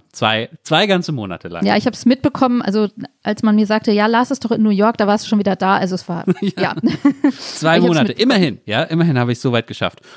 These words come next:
Speaker 1: Und ich wohnte lustigerweise genau um die Ecke von diesem Krankenhaus und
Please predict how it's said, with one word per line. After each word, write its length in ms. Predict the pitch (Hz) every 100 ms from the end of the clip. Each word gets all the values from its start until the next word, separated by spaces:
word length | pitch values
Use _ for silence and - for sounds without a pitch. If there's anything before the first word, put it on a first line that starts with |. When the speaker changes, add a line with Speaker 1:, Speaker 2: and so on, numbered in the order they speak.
| -
Speaker 1:
Und 180 | 190 190
ich 160 | 165
wohnte 600 | 147 196 285 294 196 208 240 _ _
lustigerweise 680 | 190 262 247 196 165 180 175
genau 340 | 160 156 208
um 80 | 240
die 100 | 208
Ecke 220 | 185 190
von 120 | 175
diesem 200 | 147 147
Krankenhaus 580 | - 196 196 104 107 160
und 300 | 175 240 -